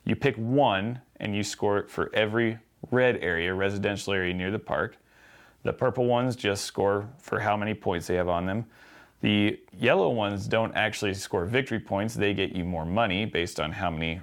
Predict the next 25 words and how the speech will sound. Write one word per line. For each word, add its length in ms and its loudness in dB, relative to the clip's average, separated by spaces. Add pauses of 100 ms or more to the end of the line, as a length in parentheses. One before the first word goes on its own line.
residential 600 -4
areas 280 0
are 80 -2
near 180 -2
them. 280 -2 (600)
Uh, 160 0
the 140 0
blue 300 4
ones 420 2
get 240 2
you 160 0
money, 580 2 (360)
um, 560 -2 (760)
just 360 0 (360)
base 320 0
money 400 0 (580)
that's 200 -2
on 160 0
them. 180 -2 (440)
And 140 0
then 100 2
you 120 2
have 260 2
these 160 0
little 460 2